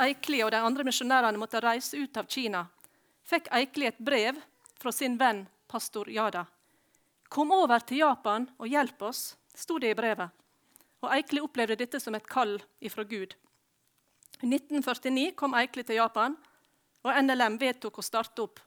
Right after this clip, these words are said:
arbeid der. Det var den rekkefølgen. Ikke omvendt. Eikli først, og så N L M. N L M arbeider fremdeles i Japan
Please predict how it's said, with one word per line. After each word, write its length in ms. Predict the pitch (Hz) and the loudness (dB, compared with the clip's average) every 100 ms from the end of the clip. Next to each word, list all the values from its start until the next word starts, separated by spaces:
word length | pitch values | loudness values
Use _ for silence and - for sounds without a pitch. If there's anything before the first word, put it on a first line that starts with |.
| - | -2
arbeid 380 | 208 214 185 185 | -2 0 -4 -4
der. 220 | 170 - _ _ _ _ _ _ _ - | -8 -14 _ _ _ _ _ _ _ -6
Det 80 | |
var 140 | 233 220 | 0 2
den 160 | 233 | 2
rekkefølgen. 480 | 202 202 214 202 185 - _ _ _ _ - - _ - | 0 -6 -8 -8 -10 -18 _ _ _ _ -20 -20 _ -14
Ikke 160 | 208 214 | -10 -8
omvendt. 400 | 185 180 - - _ _ _ - _ - | -8 -12 -14 -20 _ _ _ -20 _ -2
Eikli 260 | 240 233 214 | 0 0 -2
først, 300 | 214 - 196 | -2 -4 -6
og 80 | |
så 80 | - | -2
N 140 | 196 185 | -2 -2
L 80 | 175 | -4
M. 80 | 170 - - - _ _ - - - - - _ _ _ _ _ - _ - 240 220 - _ _ _ _ - - _ _ _ _ _ _ _ _ _ _ _ _ _ _ _ _ _ _ _ - - _ - - _ _ _ 320 | -6 -14 -20 -20 _ _ -20 -20 -20 -20 -20 _ _ _ _ _ -20 _ -10 -6 -6 -10 _ _ _ _ -20 -20 _ _ _ _ _ _ _ _ _ _ _ _ _ _ _ _ _ _ _ -20 -20 _ -20 -20 _ _ _ 4
N 160 | 320 | 6
L 160 | 311 269 | 8 8
M 120 | 254 | 6
arbeider 480 | 247 277 311 277 220 | 2 4 6 6 2
fremdeles 640 | - 269 269 339 208 190 247 | 0 2 4 4 4 2 4
i 80 | |
Japan 400 | 330 - 202 185 | 4 4 2 0